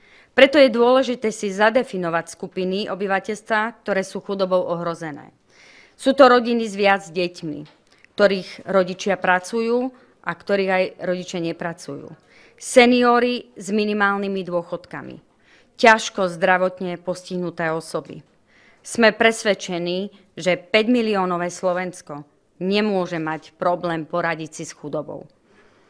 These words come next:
Aj tento projekt Slovenskej siete proti chudobe a Európskej siete proti chudobe má za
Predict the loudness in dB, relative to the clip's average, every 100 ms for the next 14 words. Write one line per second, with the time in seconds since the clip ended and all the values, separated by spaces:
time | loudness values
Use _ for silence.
0 | _ _ _ _ _ 4 6 6 8 6
1 | 8 8 8 4 0 -6 -2 -2 -2 -6
2 | -6 -4 -4 -4 -4 -4 -4 -8 -2 0
3 | 2 0 0 -10 -20 _ -4 -2 0 2
4 | 2 0 -6 -6 -2 -2 -2 -4 -4 -6
5 | -4 -6 -2 0 2 2 0 -6 _ _
6 | 4 6 6 4